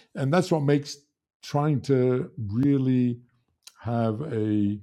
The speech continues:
you know, a kind of universal theory of how this all works. I mean, after all, what we're getting into here is almost social economics. You know, we're sort of crossing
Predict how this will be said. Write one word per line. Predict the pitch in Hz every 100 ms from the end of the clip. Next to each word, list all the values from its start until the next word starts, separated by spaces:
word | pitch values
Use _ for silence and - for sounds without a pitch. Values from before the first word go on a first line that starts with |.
| - _ _ _
you | 127
know, | 107 104 101 101
a |
kind | - 110 104
of | 92 90 - _ _ _
universal | - 110 113 107 104 - 98
theory | - - 123 110 92 90 -
of | 85
how | 95 104
this | 98 92
all | - 95
works. | 98 110 98 -
I |
mean, | 139 156
after | - 160
all, | - - _
what | 156 196
we're | 160
getting | 131 127 123
into | 160 117 104
here | 90 101 104
is | 135 104 101 - 131
almost | 120 104 -
social | 123 - 107
economics. | 92 98 110 87 82 - -
You | 107
know, |
we're | 92 95
sort | 90 113
of | 110 -
crossing | - 123 120 101 92